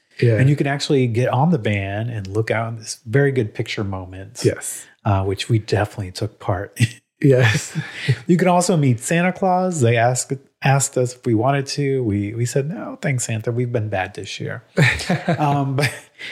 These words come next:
Speaker 2: but you can also meet Santa, Santa, get your picture taken with Santa.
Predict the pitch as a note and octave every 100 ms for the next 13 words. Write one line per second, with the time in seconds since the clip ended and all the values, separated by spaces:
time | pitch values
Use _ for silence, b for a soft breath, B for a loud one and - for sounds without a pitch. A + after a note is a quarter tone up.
0 | B - D#3+ D#3+ D3 C#3+ D#3+ C3+ C3 -
1 | C#3 C3+ B2+ C3+ - - C3+ C3 C3 B2
2 | A2 G#2 - A#2 - A2+ A2+ A2+ A2 -
3 | A2+ A2 - G#2+ G#2